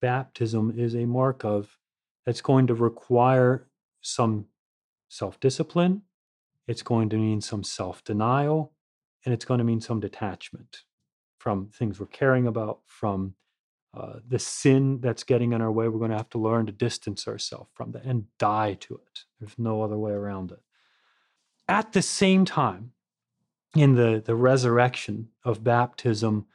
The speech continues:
we need to keep on cultivating the, the loves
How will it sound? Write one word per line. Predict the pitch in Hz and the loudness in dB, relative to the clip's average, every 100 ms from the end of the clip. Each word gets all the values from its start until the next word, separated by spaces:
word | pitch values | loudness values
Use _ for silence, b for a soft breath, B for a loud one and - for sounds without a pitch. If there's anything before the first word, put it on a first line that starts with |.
| _ _ _ _ _ - | _ _ _ _ _ -2
we | 143 | 4
need | 156 196 | 4 4
to | |
keep | 185 180 180 | 0 -2 0
on | 165 | 0
cultivating | - 151 170 139 117 113 110 107 - _ | 2 2 4 2 2 0 -2 -4 -8 _
the, | 113 | -6
the | 113 110 | -2 -2
loves | 104 98 107 160 104 110 - - - | -2 0 2 2 0 -6 -14 -14 -14